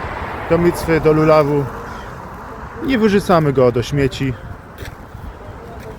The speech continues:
tylko używamy go do, aby pomógł nam zrobić większy ogień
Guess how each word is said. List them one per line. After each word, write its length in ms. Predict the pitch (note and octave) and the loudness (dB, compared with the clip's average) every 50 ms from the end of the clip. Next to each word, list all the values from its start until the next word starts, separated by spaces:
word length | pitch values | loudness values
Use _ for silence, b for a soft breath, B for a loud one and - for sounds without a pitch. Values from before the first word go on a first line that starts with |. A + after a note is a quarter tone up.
| - - - - | -14 -12 -4 2
tylko 500 | - D3+ D3 C#3+ - C#3+ C#3 C3+ C3 B2+ A2+ - - - - - - - - - - - - - - - - - - - - - - - - - - - - - - - - - - - - B2 B2+ B2 B2 - - - - C#3 D3 C#3+ - - - - - - - - - | 4 4 4 4 2 2 4 4 4 2 0 -4 -8 -12 -12 -14 -18 -20 -18 -18 -16 -16 -14 -14 -14 -16 -16 -16 -16 -10 -8 -8 -8 -6 -8 -10 -10 -10 -12 -12 -14 -14 -14 -14 -16 -16 -16 -14 -14 -14 -14 -14 -14 -14 -14 -14 -14 -14 -14 -14 -16 -16 -16 -16 -16 -8 -4
używamy 400 | D3 C3 C3 C#3+ D#3+ E3 D#3+ D3+ | -2 -2 0 2 2 2 2 2
go 200 | C#3 D3+ C#3+ C#3+ | 2 2 2 4
do, 340 | C3 C#3 C3+ C3 C3 B2+ A#2+ - - - - - - - - - - - - - - - - - - - | 2 2 2 2 2 0 -2 -6 -12 -18 -18 -18 -18 -18 -18 -18 -16 -16 -16 -16 -16 -18 -18 -18 -10 -6
aby 140 | D#3 D#3 F3 | -4 -4 -4
pomógł 360 | - - G3 G3+ G3 F#3 D#3+ | 0 2 2 4 4 2 2
nam 300 | F#3 F3 F3 E3+ E3 D#3+ C#3 - - - - - - - - - - - - - - - - - - - - - - - - - - - - - - - - - - - - - - - - - - - - - - - - - - - - - - - - - - - - - - - - - - - - - - | 4 4 4 4 2 -2 -4 -8 -14 -16 -16 -14 -12 -12 -12 -12 -12 -12 -14 -14 -14 -12 -12 -14 -14 -14 -16 -16 -14 -12 -12 -10 -8 -8 -8 -8 -6 -6 -4 -2 -2 0 0 0 -2 -2 -4 -4 -4 -2 -2 -2 -2 -2 -4 -6 -8 -8 -8 -8 -8 -6 -6 -6 -4 -4 -4 -4 -4 -4 -4 -4 -6 -6 -4 -2 2
zrobić 240 | E3 F#3 F#3+ F3+ D3 | 2 4 4 4 4
większy 360 | G3 G#3+ G#3+ G3+ - G#3 - | 4 4 4 4 4 2 4
ogień 440 | - F#3+ F3+ E3+ F3+ E3+ D#3+ D#3 D3 | 6 4 6 6 6 6 6 2 0